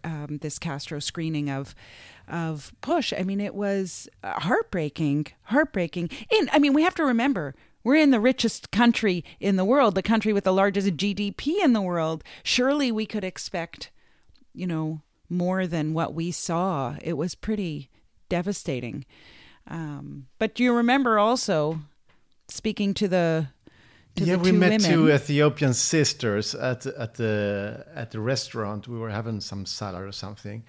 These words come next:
Speaker 1: Yeah.
Speaker 2: And they were really sweet, and that's, I mean, that's a lovely thing with America. Everybody talks to everybody.
Speaker 1: Yeah.
Speaker 2: It's really, I, it's a lovely society in that way.
Speaker 1: Yes.
Speaker 2: But the story they told us was, like, they were paying each of them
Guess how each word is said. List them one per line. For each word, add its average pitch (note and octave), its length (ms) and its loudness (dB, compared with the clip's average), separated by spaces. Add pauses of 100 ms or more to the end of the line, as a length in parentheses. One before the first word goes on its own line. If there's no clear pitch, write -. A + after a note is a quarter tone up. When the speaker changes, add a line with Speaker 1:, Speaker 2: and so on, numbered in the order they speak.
(120)
Speaker 1:
Yeah. F#3 360 -2 (380)
Speaker 2:
And D3 220 0
they D#3+ 60 0
were C3 160 2
really C3 220 2
sweet, A#2+ 440 -4
and A#2 160 0
that's, B2+ 240 -2
I B2 80 -8
mean, B2+ 160 -2
that's C#3+ 220 0
a A2+ 40 -2
lovely A#2+ 360 0
thing G#2 240 -4
with F#2+ 100 -6
America. G2 460 -4
Everybody G#2+ 340 -2
talks - 300 -6
to - 100 -6
everybody. A#2 360 -2
Speaker 1:
Yeah. - 20 0
Speaker 2:
It's G#2+ 120 -4
really, A#2+ 460 -2 (100)
I, A2 120 -10 (100)
it's B2 160 -10
a C#3 60 -6
lovely C#3 240 2
society A#2+ 600 -2
in A#2+ 80 0
that A#2+ 200 -4
way. C#3 260 -2 (160)
Speaker 1:
Yes. D3 580 -2
Speaker 2:
But C#3 140 -2
the E3 80 -8
story B3 400 -4
they A3+ 140 -6
told C#3+ 360 -4
us G#2 160 -6
was, A2 260 -8
like, G#2+ 340 -10 (1080)
they C#3+ 100 -6
were G3 100 -4
paying D3+ 640 -6 (220)
each E3+ 300 -2
of A2+ 120 -2
them G2+ 360 -4